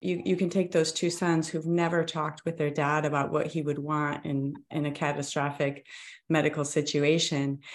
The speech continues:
And, and they're just deer in headlights and they do not know. And maybe they'll argue back and forth about what they think. Um, but in that situation, we're gonna do everything because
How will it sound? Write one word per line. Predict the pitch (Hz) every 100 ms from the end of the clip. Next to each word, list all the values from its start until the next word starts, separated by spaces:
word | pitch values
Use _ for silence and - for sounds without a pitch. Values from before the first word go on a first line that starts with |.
| - - -
And, | 175 160 151
and | - 165 156
they're | 160 170 165
just | 160 156 -
deer | 156 156
in | 139
headlights | 151 147 151 135 131 135 - -
and | 165 151
they | 156
do | 151 143
not | 151 139 139
know. | 160 151 143 139
And | 143 147
maybe | 147 147 147
they'll | 143 139 - -
argue | 151 143 151
back | 143 143 143
and | 147
forth | 139 190 170
about | 156 143 135
what | 139 143
they | 143
think. | - 247 147 - - - - - _ -
Um, | 165 151 143 139 143 139 - _ _ _ _ _ _ _ _
but | 165 175 160 156 - - _ _ -
in | 202 208
that | 190 -
situation, | - 180 175 165 165 - 151 147
we're | 139 160
gonna | 160 147
do | 139
everything | 131 127 127 - 127 _ _ _ -
because | 147 156 139 135 -